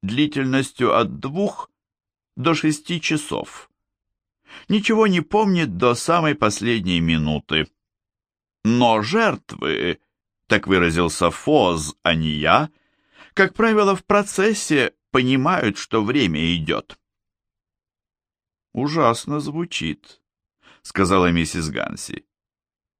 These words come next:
«И бывают ухудшения?»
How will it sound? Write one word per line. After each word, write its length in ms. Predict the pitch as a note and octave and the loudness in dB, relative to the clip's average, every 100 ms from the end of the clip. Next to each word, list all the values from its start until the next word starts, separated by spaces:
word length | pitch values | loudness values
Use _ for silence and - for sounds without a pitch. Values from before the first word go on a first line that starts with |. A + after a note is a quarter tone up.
| _ _ _ - | _ _ _ 2
«И 720 | G2+ G#2 G#2 G#2 G#2 G2+ - - | 2 4 2 2 0 -2 -4 -4
бывают 640 | F#2 G#2+ G#2+ A2 A2+ A2+ | 2 4 4 4 2 -2
ухудшения?» 1000 | A#2+ C3 - B3 B3 A2 A#1+ D2+ D#2 | -4 -6 -2 -2 0 0 -2 -2 -2